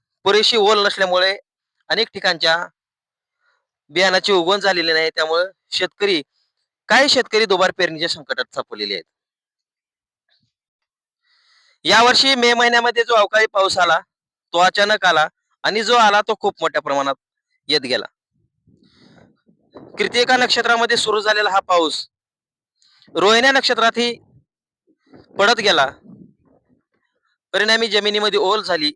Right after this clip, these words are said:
आणि मृग नक्षत्र निघताच अनेक शेतकऱ्यांनी जमीन पेरण्याचा प्रयत्न केला आणि पेरण्या केल्याही. त्यात एक विशेष गोष्ट अशी घडली की काही खाजगी हवामान तज्ज्ञांनी जे अंदाज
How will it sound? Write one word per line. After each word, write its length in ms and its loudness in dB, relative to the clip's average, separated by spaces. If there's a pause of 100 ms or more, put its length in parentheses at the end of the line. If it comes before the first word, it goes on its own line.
(100)
आणि 180 -6
मृग 260 -2
नक्षत्र 400 -4
निघताच 600 -4 (1800)
अनेक 280 0
शेतकऱ्यांनी 540 -2
जमीन 260 -4
पेरण्याचा 380 -6
प्रयत्न 400 -6
केला 160 0
आणि 140 -2
पेरण्या 320 -6
केल्याही. 360 -6 (960)
त्यात 180 2
एक 140 -2
विशेष 260 -2
गोष्ट 240 -2
अशी 200 -2
घडली 320 -2 (640)
की 140 -8
काही 420 0 (380)
खाजगी 340 -2
हवामान 480 2
तज्ज्ञांनी 400 -4 (2750)
जे 100 0
अंदाज 460 4